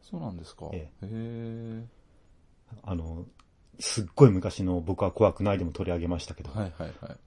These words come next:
Speaker 2: もうちょっと一回は見てほしいですね。<laughs> あの、す-、うん。<laughs> い-、まあ、なんとも言いませんけど、
Speaker 1: うんうん。
Speaker 2: ちょっと見てほしいですね。
Speaker 1: ミトコンドリアの話でしょ？
Speaker 2: パラサイトイブの映画版です。
Speaker 1: わかりました。
Speaker 2: を見てほしいです。
Speaker 1: わかりました。
Speaker 2: 小説は、まあ、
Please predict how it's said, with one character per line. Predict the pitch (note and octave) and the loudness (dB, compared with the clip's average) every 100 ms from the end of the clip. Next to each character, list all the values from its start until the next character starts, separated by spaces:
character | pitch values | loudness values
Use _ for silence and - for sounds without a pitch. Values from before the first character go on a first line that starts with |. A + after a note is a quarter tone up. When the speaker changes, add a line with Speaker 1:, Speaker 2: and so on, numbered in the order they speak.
| - | -8
Speaker 2:
も | G#2 | -6
う | |
ち | - | -2
ょ | |
っ | E3 | -2
と | |
一 | G#2 - - - | -4 -8 -20 4
回 | D#3+ C#3+ | 8 10
は | C#3+ C3 - - | 8 6 2 0
見 | B2+ | 0
て | F#2 | 2
ほ | F2 | -2
し | G2+ | -4
い | |
で | D#2+ | -6
す | - - | -8 -6
ね。 | G2+ - - | -6 -6 -16
<laughs> | - - | -20 -12
あ | F2+ | -8
の、 | E2 E2+ D2+ - - - - - - - - - | -6 -6 -8 -14 -20 -20 -20 -20 -20 -20 -20 -20
す-、 | - - - - - | -20 -16 -16 -14 -8
う | A2 | -2
ん。 | E2+ | 0
<laughs> | F#2 - - D3 - | 2 2 10 10 10
い-、 | A#2 - - | 0 -4 -8
ま | A2 A2 | -4 0
あ、 | |
な | G2+ G#2+ | 4 4
ん | |
と | G#2+ | 4
も | |
言 | G#2 | 2
い | G#2+ | 4
ま | |
せ | A2+ | 6
ん | A2+ | 4
け | - | 2
ど、 | D#2+ | -2
Speaker 1:
う | |
ん | A2 F#2 - | -2 -2 -6
う | G2 | -8
ん。 | F2 - - | -8 -16 -6
Speaker 2:
ち | - | -2
ょ | |
っ | |
と | - G#2 | -2 0
見 | A2+ | -2
て | F#2 | -2
ほ | D#2+ | -6
し | F2+ | -4
い | |
で | A2+ | 0
す | |
ね。 | C3+ | 2
Speaker 1:
ミ | |
ト | |
コ | A#2+ | 2
ン | A2 | 0
ド | G#2 | 0
リ | |
ア | F2+ | -2
の | E2 | -4
話 | E2 - | -8 -12
で | - | -14
し | - | -12
ょ？ | - | -8
Speaker 2:
パ | - | 0
ラ | G2 | 2
サ | F#2 F#2 | 4 4
イ | |
ト | G#2+ | 4
イ | G#2 | 4
ブ | G#2 | 6
の | A#2+ A#2+ - - - | 6 6 0 -8 6
映 | C3 A#2+ | 10 12
画 | A#2+ | 10
版 | G#2+ G2+ | 8 4
で | F2+ | 0
す。 | - | -4
Speaker 1:
わ | A2 | 6
か | G3 | 6
り | |
ま | E2 | 8
し | |
た。 | |
Speaker 2:
を | |
見 | C3 | 6
て | - | 6
ほ | |
し | D2+ | -2
い | - | -6
で | |
す。 | - | -6
Speaker 1:
わ | G#2+ | 0
か | |
り | |
ま | |
し | F3 | 6
た。 | |
Speaker 2:
小 | F#3+ | 6
説 | F3 A2+ | 6 6
は、 | - - - - B2+ | 4 -2 -20 -10 -4
ま | |
あ、 | G2 | -4